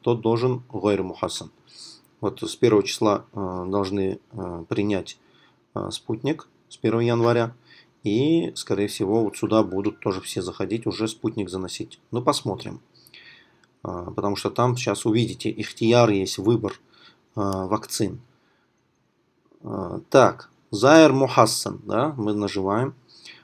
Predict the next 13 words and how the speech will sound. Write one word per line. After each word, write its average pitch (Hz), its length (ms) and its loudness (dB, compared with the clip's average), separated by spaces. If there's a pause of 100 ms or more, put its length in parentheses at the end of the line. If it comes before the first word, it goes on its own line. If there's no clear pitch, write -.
(180)
Здесь 107 340 2
у 104 40 -2
нас 92 140 -6
тур-тур-тур-тур-тур, - 880 0
шуруты, 127 480 0
условия, 127 440 2
туда-сюда, 104 920 -4
но 101 180 -2
с-, - 240 -10
мы, 101 720 -8
хорошо, 98 360 -6
хорошо, - 340 -10
хорошо. 143 520 -4